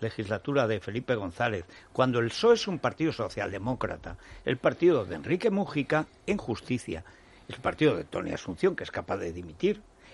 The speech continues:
de Corcuera, que es capaz de dimitir porque le echan una ley abajo, y es el, el partido de Redondo Terreros. Yo recuerdo todavía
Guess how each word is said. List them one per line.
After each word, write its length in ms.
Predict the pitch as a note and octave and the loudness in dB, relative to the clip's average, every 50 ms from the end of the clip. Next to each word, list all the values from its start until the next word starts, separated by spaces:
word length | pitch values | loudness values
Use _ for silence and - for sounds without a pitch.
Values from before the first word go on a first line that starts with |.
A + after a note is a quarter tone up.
| - - - - - - - | -20 -20 -20 -20 -20 -12 0
de 220 | D3+ - F3 B2+ | 4 4 4 4
Corcuera, 600 | - - A#2+ G#2 - - A#3 C#4 C4+ A3 - - - | 4 2 0 0 6 10 10 10 10 10 6 0 0
que 100 | - G3 | 0 0
es 100 | G#3 - | 2 2
capaz 320 | - - D#3 - - G#3 F3+ | 2 0 0 4 4 4 4
de 160 | E3 C3+ A#2 | 4 2 2
dimitir 440 | A#2+ A2 F#2+ F2+ - - C4+ E4 - | 0 -4 -6 -6 -2 0 0 0 0
porque 260 | - B2+ G2+ - F#2+ | -2 -6 -6 -4 -4
le 80 | A#2 | -4
echan 220 | C3 - E3 C#3 C3 | -2 0 0 0 2
una 140 | B2+ A2 F#2+ | 0 0 0
ley 220 | A2+ D3 D3 A#2+ | 0 0 0 0
abajo, 500 | F#2 A#2 D#3 G#3+ F3+ - - G#2+ C3+ - - - - - - - - | 2 2 2 2 0 -2 -4 -6 -6 -6 -10 -18 -20 -20 -20 -10 -6
y 160 | - A2+ G#2+ | -2 -2 0
es 200 | G2 - - - | 0 0 0 0
el, 180 | C3+ E3+ G3 - - | 0 0 0 -2 -4
el 120 | A2+ F2+ | -6 -6
partido 360 | - - - - - G2+ F#2 | -8 -10 -12 -8 -6 -4 0
de 100 | A#2 F3 | 2 2
Redondo 540 | F3+ G#2 F#2+ F#2+ F2 F#2 G#2+ B2+ D#3 G3+ G#3 | 2 0 -2 -4 -4 -4 -4 -2 -2 -2 -2
Terreros. 580 | - - D3+ - - C#3 F3+ G#3 - - - - _ _ _ _ - - - - _ _ - | 0 0 0 0 0 -2 -2 -2 -4 -6 -8 -12 _ _ _ _ -20 -20 -20 -20 _ _ 2
Yo 140 | E3 G3+ | 2 4
recuerdo 440 | G#3+ A#3 A#3 - A3 F#3+ C#3+ C3+ A#2+ | 4 2 2 2 2 2 2 0 -2
todavía 600 | - - G#3+ G#3 G3+ C3 B2 B2+ D#3 D3 C3 - | 0 0 2 4 4 4 4 4 4 4 2 0